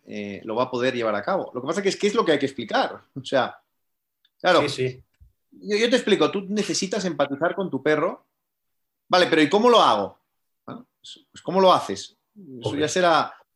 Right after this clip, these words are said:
Speaker 1: un poquito trabajo tuyo, ¿no? Para, para llegar a, a empatizar. Eh, y claro, estamos hablando de, de, de cosas que para personas,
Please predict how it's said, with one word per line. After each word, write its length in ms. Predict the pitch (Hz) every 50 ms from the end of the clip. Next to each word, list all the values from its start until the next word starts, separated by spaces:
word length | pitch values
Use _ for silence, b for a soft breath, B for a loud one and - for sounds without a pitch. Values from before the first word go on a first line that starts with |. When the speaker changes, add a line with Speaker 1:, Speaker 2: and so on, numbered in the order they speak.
| _ _ _ _
Speaker 1:
un 140 | - 156 147
poquito 600 | 170 165 180 175 170 165 160 156 131 - - _ _
trabajo 480 | - 139 139 147 143 - - 131 113
tuyo, 300 | - 185 226 226 165 147 147
¿no? 160 | 185 220 214
Para, 340 | - 160 147 131 101 - -
para 180 | - 135 135
llegar 240 | 131 131 127 127 127
a, 160 | 127 123 - -
a 80 | 127 127
empatizar. 680 | 120 - 120 107 110 107 - 117 127 - 254 - _ _ _ _ _ _ _ _ _ _ _ _ _ _ _ _ _ _ _ _ _ -
Eh, 600 | 123 127 120 117 113 110 110 107 104 - - _ _ _ _ _ _ _ _ _ _ _ _ _ _ _ _ _ _ _ _ - _ _ _ _ _ _
y 80 | 139
claro, 320 | 123 143 151 131 101 - - - _ _ _ _ _ _ _ _ _ _ _ _ _
estamos 280 | - - 131 135 143
hablando 320 | 139 147 147 147 151 160 160
de, 400 | 156 151 139 131 127 123 - -
de, 600 | 117 117 117 113 113 110 110 - - _ _ _ _ _ _ _ _ _ _ _ _ _ _ _ _ _ _ _ _ _ _ _ _ _ _ _ _ _
de 420 | - 120 117 113 113 107 101 - _
cosas 520 | - 147 147 - 147 147 139 - - -
que 180 | _ 123 120 117
para 260 | - - 113 113 110
personas, 720 | - 113 107 - - 135 143 143 131 117 - - - _ _